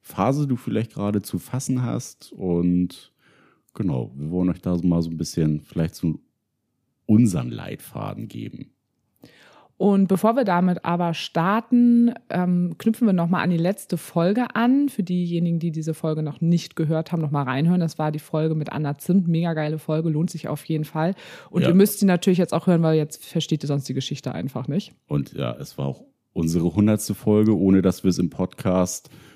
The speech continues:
Speaker 1: überhaupt scharf geschossen haben.
Speaker 2: Ohne dass wir es wieder gecheckt haben. Das
Speaker 1: Ja,
Speaker 2: ist auch
Speaker 1: es
Speaker 2: wieder
Speaker 1: sind,
Speaker 2: typisch die
Speaker 1: ja,
Speaker 2: Unverblümten.
Speaker 1: so sind wir halt. Äh, da sind wir total Understatement und <laughs>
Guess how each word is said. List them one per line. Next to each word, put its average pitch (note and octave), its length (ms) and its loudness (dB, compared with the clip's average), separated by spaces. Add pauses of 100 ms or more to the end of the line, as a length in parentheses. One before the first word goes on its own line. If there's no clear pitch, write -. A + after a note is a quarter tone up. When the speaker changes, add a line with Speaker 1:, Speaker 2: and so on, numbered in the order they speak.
(140)
Speaker 1:
überhaupt F2 500 2
scharf G2 280 2
geschossen - 420 -2 (100)
haben. - 160 2
Speaker 2:
Ohne C4 240 6
dass A#3+ 240 2
wir A#3+ 120 4
es A#3 100 0
wieder F#3+ 180 2
gecheckt F3 420 -2
haben. D3+ 140 0
Das C#4 80 -2
Speaker 1:
Ja, F#4+ 60 -2
Speaker 2:
ist - 20 -2
auch D4+ 40 -2
Speaker 1:
es - 60 -2
Speaker 2:
wieder F3+ 120 4
Speaker 1:
sind, C#3+ 80 2
Speaker 2:
typisch F3+ 260 4
die F3 100 0
Speaker 1:
ja, D#3 100 4
Speaker 2:
Unverblümten. C#3 380 2
Speaker 1:
so C3 120 4
sind E3+ 100 4
wir D#2 140 6
halt. C2+ 400 -2
Äh, C#2+ 120 -4
da D#2 120 0
sind F#2 220 -2
wir F#2+ 100 -2
total F#2 560 2
Understatement F2+ 840 2
und D#2+ 380 -2
<laughs> - 1040 -6